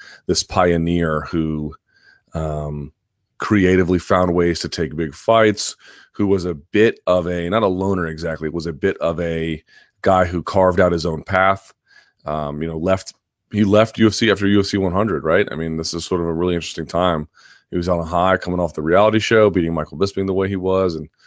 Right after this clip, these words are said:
um, and went another direction. That's pretty, pretty amazing. Um, captured a belt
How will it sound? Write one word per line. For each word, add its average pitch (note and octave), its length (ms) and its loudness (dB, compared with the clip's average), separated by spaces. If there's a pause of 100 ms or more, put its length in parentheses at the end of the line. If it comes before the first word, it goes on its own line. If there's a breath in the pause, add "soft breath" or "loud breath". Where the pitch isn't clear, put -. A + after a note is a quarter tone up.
(440 soft breath)
um, D#2+ 480 -6
and D#2+ 180 -4
went F2 160 0
another F2 240 -2
direction. D#2+ 560 -2
That's D2+ 180 -8
pretty, F2 380 2 (340)
pretty G#2+ 220 0
amazing. E2+ 640 -2 (100)
Um, D#2 560 -2
captured F2 320 -2
a D#2 40 0
belt F#2 360 2